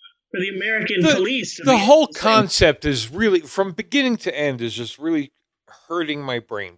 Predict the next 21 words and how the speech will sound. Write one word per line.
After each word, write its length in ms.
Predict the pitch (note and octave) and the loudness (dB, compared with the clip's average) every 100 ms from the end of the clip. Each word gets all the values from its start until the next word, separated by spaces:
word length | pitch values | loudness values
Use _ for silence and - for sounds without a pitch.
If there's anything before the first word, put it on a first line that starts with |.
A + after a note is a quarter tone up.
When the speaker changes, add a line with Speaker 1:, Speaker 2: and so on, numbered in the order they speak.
| _ | _
Speaker 2:
Please, 300 | A#3+ G3 - | -6 -6 -6
please 360 | _ F4 D4+ | _ 6 6
continue. 560 | - G3 D3 D#3 B2+ F2+ _ _ _ _ _ _ _ _ _ _ _ _ _ - | 4 -6 -2 -2 -2 -8 _ _ _ _ _ _ _ _ _ _ _ _ _ -6
Speaker 1:
Uh, 300 | B3+ A#3 F#3 F3 | -2 -2 0 2
that's 320 | B3+ F#4+ - | 4 2 -2
pretty 340 | - F4 F#4 F#4 | -4 0 2 2
much 300 | A#3+ - G#3+ | 2 -2 2
it. 220 | C4+ - D4 C#4 | 2 2 -2 0
Right 240 | B3+ D4+ | 0 0
now, 840 | G#3 A3+ C#4 A3+ C#3 C3 C3+ D3 - _ _ _ _ _ _ _ - | 0 0 0 -2 -2 -2 0 -2 -4 _ _ _ _ _ _ _ -6
the 680 | C#3 C#3 C#3 E3 D3 D3 C3+ C3 | -4 -4 -2 -2 -2 0 0 0
brony 400 | F#3 A3+ B3 - | 0 0 0 -2
community 560 | G#3 G3+ A3 G#3+ F3+ | -4 -2 0 0 0
is 200 | E3 D3 | -2 -4
fighting 760 | - G3 G3+ A3 F#3 D#3 D3 C#3+ D3 - - C3 B2 B2 | -8 -6 -4 -4 -4 -2 -2 -2 -4 -8 -4 0 2 2
with 520 | F3 F3+ F3+ D#3+ E3+ _ _ _ _ - B3+ _ _ _ _ _ _ C3+ A#2 - - | 0 0 -2 -4 -8 _ _ _ _ -20 -20 _ _ _ _ _ _ -14 -14 -20 -4
members 640 | E4 C#3 E3 G#3+ A3 G#3+ F#3 | 0 2 2 2 2 2 -2
of 140 | F3+ | -2
its 160 | F3+ F#3 | -2 -2
own 240 | F#3 G3+ | -4 -2
organization 1000 | G3 G3+ G3 E3+ D3 A3+ B3 E3 C3+ D#3 | -2 -2 -2 -2 -2 -2 -2 -4 -2 -2